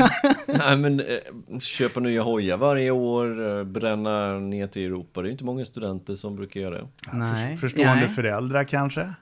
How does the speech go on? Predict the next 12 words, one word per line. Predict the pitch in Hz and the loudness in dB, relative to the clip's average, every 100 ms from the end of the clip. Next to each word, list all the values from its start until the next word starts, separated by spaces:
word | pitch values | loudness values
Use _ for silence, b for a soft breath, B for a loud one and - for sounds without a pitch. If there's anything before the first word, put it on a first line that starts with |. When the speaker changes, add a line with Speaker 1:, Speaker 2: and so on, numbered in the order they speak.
| _ | _
Speaker 1:
Från | - 202 214 | -4 2 4
början | 233 262 247 | 4 4 2
var | 131 110 | 0 0
det | 104 | -2
det. | 92 92 127 - - | -4 -6 -8 -14 -8
Jag, | 160 165 | -8 -4
jag | 180 175 | -2 -2
måste | 220 - 208 | 0 -2 -2
ha | 202 | -2
fått | 220 104 | -2 -2
en | 143 135 | -2 -2
startsudd. | 135 117 113 - - 117 101 101 | -2 -2 -2 -8 -4 -4 -4 -8